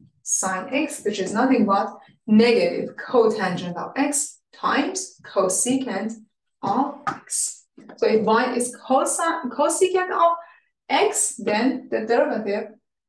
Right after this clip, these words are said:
y prime becomes negative cosecant of x times cotangent of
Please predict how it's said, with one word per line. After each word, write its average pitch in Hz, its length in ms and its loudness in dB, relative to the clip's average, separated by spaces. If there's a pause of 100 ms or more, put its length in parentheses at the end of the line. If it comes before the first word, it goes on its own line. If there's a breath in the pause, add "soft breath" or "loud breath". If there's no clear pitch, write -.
(180)
y 214 220 2
prime 214 720 -8 (320)
becomes 220 640 -4 (180)
negative 226 520 -2 (120)
cosecant 214 800 -2
of - 240 -8
x 359 380 -8 (380 soft breath)
times 392 480 -6
cotangent 226 680 -4
of 202 400 -2